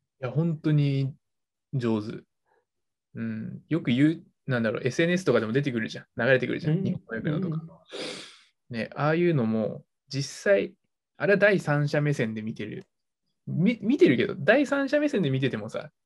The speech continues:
Speaker 2: なるなる、
Speaker 1: なん-
Speaker 2: うおーって。
Speaker 1: うおーってなるじゃん。あれをやっぱり、
Speaker 2: うん。
Speaker 1: 当事者で言われると刺さるよね。
Speaker 2: うんうんうん。
Speaker 1: マジ今日勝たなきゃって思うよね。
Speaker 2: しかも俺思うのがさ、
Speaker 1: うん。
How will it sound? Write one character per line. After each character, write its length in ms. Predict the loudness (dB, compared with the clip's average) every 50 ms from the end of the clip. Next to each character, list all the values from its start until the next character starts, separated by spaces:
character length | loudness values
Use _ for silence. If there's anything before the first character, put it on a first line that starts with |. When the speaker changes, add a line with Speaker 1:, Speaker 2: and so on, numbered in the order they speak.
| _ _ _ _ _ _ _ _ _ _ _ _ _ _ _ _ _ _
Speaker 2:
な 160 | 0 0 2
る 40 | 2
な 100 | 2 2
る、 20 |
Speaker 1:
な 100 | 2 2
ん- 120 | 0 -2 0
Speaker 2:
う 40 | 4
お 280 | 4 4 4 4 0 -2
ー 40 |
っ 40 | -6
て。 100 | -6 -6
Speaker 1:
う 420 | -6 -6 -10 -16 _ _ _ 2 2
お 40 |
ー 40 | 2
っ 40 | 2
て 80 | 0 0
な 100 | 2 2
る 80 | 0
じ 100 | 0 -4
ゃ 60 | -10
ん。 60 | -14 -18 _ _ -20 -20 -20 -20 _ _ _
あ 140 | -2 0 4
れ 100 | 6 8
を 100 | 8 8
や 100 | 6 4
っ 20 | 2 _ _
ぱ 100 | 2 2
り、 220 | 4 2 0 -4
Speaker 2:
う 20 | -8
ん。 40 | -14 _ _ _ _ _ _ _ _ _ _ _ _ _ _ _ _ _
Speaker 1:
当 200 | -2 0 0 2
事 120 | 0 -2
者 140 | -2 -4 -4
で 380 | -6 -8 -4 -4 -4 -4 -6 -12 _ -20 -20 _ _
言 160 | -6 -4 0
わ 80 | 0 0
れ 100 | 0 0
る 100 | -2 -2
と 460 | 0 0 0 0 2 -2 -8 -10 -14 _ _ -20 -20 -18 -18 -18 -20 -16 -10 -8
刺 140 | -6 0 2
さ 80 | 4
る 120 | 4 4 2
よ 120 | 0 -2
ね。 80 | -6 -8 -8 -10 -12 -16 _ _ _ _ _ -20 -20 -20 -6 -2
Speaker 2:
う 40 | 2
ん 40 | 2
う 40 |
ん 60 | 2 2
う 20 |
ん。 20 | 2
Speaker 1:
マ 120 | 0 0
ジ 80 | 0 0
今 80 | 0 0
日 140 | 0 -2 -4
勝 180 | -6 -8 -6 -2
た 100 | 0 2
な 100 | 2 2
き 80 | 2 0
ゃ 40 |
っ 40 | -2
て 140 | -2 _ -2
思 120 | 0 0 0
う 60 | -2
よ 80 | -2 -6
ね。 140 | -10 -14 -14 -16 -18 -20 _ _ _ _ _ _ _ _ _ _ _ -20 -20 -20 -20 _ _ _ _ _ _ -20 -20 -20 -20 -20 _ _ _ _ _ _
Speaker 2:
し 100 | -20 -6
か 100 | 0 2
も 60 | 2
俺 120 | 2 2 2
思 240 | 0 2 4 4 4
う 20 |
の 100 | 4 4
が 120 | 4 2 2
さ、 460 | 4 2 4 4 4 2 0 -4 -12 -20 _ _ _ _ _ _ _ -8
Speaker 1:
う 140 | -6 -6 -6
ん。 240 | -6 -6 -10 -10